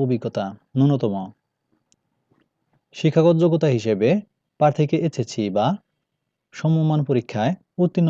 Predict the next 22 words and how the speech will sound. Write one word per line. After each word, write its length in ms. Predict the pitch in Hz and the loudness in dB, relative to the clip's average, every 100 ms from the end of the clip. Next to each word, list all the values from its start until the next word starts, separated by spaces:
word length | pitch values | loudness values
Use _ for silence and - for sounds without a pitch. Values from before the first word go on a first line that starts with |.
| 123 | -2
হতে 140 | - | -6
হবে। 280 | 104 95 98 98 - _ _ _ _ _ _ _ _ | -8 -6 -6 -8 -14 _ _ _ _ _ _ _ _
প্রার্থীকে 380 | 147 143 156 165 | -2 0 0 0
অবশ্যই 380 | 160 156 - 160 | 0 -2 -2 -6
সৎ, 280 | - 120 101 _ _ - | -2 -2 -2 _ _ -6
বিশ্বস্ত 460 | 135 139 123 - - 107 92 - | -4 -2 -4 -6 -4 -4 -4 -2
ও 40 | 117 175 202 _ - | 2 2 0 _ -4
উত্তম 280 | 165 156 175 165 | -4 -2 -2 0
চরিত্রের 340 | 170 165 170 | 0 0 0
অধিকারী 260 | 135 135 131 | 0 0 0
হতে 160 | 117 | 0
হবে। 260 | 107 95 98 101 - _ _ _ _ _ - | -2 -2 -4 -6 -14 _ _ _ _ _ 0
প্রার্থীকে 360 | 151 143 156 | 0 2 -2
চারটি 280 | 160 165 156 | 0 -2 -2
মৌলিক 280 | 160 165 165 | 0 0 0
গাণিতিক 320 | 156 160 147 - | -2 -4 -4 -4
প্রক্রিয়া 340 | 139 123 117 104 | -4 -2 -2 -2
যেমন 300 | 101 101 135 196 _ _ _ _ _ - | -2 -2 0 0 _ _ _ _ _ -10
যোগ, 320 | 113 143 123 - _ _ | 0 2 2 -2 _ _
বিয়োগ, 360 | 120 139 131 101 - _ - 123 | -2 2 2 0 -6 _ -8 -4
গুণ 200 | 139 139 110 | 0 0 0
ও 20 | - | -2